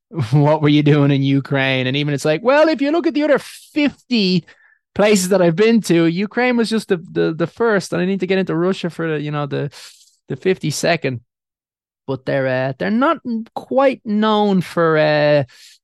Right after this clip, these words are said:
uh, being really sound when it comes to bureaucracy. So, uh, yeah, hopefully things might have calmed down a little bit for both my own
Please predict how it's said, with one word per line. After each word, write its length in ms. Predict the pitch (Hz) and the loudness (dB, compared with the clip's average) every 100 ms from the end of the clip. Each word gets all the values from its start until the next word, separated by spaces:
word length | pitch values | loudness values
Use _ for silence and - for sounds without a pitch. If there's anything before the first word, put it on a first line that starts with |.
| - | -4
uh, 460 | 143 139 139 135 127 | -2 0 2 0 -2
being 340 | 156 160 151 | 0 0 2
really 260 | 147 151 135 | 0 0 -2
sound 440 | - 143 143 135 | -2 0 0 0
when 80 | 131 | -2
it 80 | - | -2
comes 160 | 131 | -4
to 100 | 131 | -2
bureaucracy. 760 | 123 131 131 123 127 120 123 117 | -2 0 -2 -4 -8 -10 -10 -10
So, 480 | - - 123 120 123 | -10 -8 -6 -4 -6
uh, 200 | 123 123 | -6 -6
yeah, 320 | 123 117 110 | -6 -8 -8
hopefully 760 | - 175 156 - 165 147 131 147 | -2 -2 -2 -4 -2 0 -2 -6
things 360 | - 143 131 | -6 -2 -2
might 180 | 135 120 | -2 -4
have 120 | 120 | -6
calmed 320 | - 131 127 | -6 -4 -2
down 220 | 123 123 123 | -2 -4 -4
a 20 | |
little 240 | 127 123 | -4 -4
bit 240 | 123 117 - | -6 -8 -10
for 220 | - 151 139 | -4 -2 2
both 340 | 151 143 143 | 2 0 0
my 240 | 151 147 | 0 2
own 480 | 147 156 151 147 139 | 2 2 2 0 -2